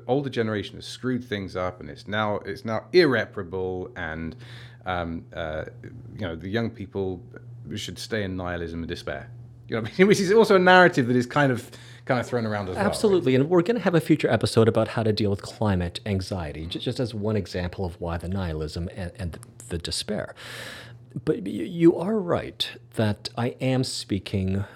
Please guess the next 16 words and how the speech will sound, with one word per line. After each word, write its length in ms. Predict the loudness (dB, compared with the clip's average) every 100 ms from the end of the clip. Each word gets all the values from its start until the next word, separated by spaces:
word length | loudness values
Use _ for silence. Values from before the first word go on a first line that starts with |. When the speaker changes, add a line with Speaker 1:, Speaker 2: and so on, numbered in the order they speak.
| -20 -12
Speaker 2:
to, 360 | -8 -4 -4 -4
to 280 | -6 -6 -2
advocate 680 | -2 -2 -6 -6 -8 -8 -14 -14 -4
for 180 | 6 6
a 60 |
view 280 | 6 4 4
of 180 | 0 -4
the 80 | -4
future 560 | -2 -4 -2 -6 -6
that 140 | -2 -4
accounts 500 | -4 -2 0 0 -2
for 180 | 0
human 500 | -2 0 0 2 0
adaptivity 800 | -2 -4 -6 -6 -6 -6 -6 -6 -6
and 180 | -6
resilience 800 | -4 -4 -4 -4 -4 -6 -6 -8